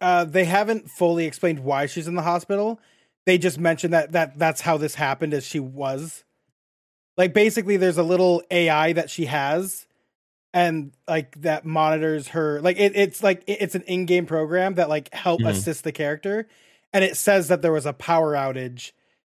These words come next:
Speaker 1: and that her game is not connected to the servers of the, of the video game anymore. Like, so she's on a, her own network now, s-, essentially.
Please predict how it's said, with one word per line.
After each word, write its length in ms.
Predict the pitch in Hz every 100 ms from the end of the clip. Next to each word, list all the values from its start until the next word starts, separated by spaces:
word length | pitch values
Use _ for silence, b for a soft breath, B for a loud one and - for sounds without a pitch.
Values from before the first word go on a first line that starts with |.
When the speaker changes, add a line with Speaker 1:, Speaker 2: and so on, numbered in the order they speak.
| _ -
Speaker 1:
and 200 | 180 175
that 280 | 165 156 -
her 220 | 135 180
game 340 | 147 170 175 160
is 140 | 127
not 320 | 165 156 -
connected 440 | - 165 151 - 139
to 100 | 147
the 100 | 139
servers 760 | - - 170 170 143 139 127 -
of 200 | 156 131
the, 480 | 135 139 131 131 127 _ _ _ _ _ _ _
of 180 | - 170
the 80 | 147
video 300 | 143 165 156
game 200 | 131 127
anymore. 300 | 120 123 113
Like, 140 | 117 127
so 120 | 131
she's 220 | 117 156
on 140 | 151 147
a, 140 | 139 135
her 220 | 151 151
own 200 | 151 139
network 380 | 139 131 120 -
now, 160 | 120 117
s-, 120 | -
essentially. 520 | 147 131 113 120 -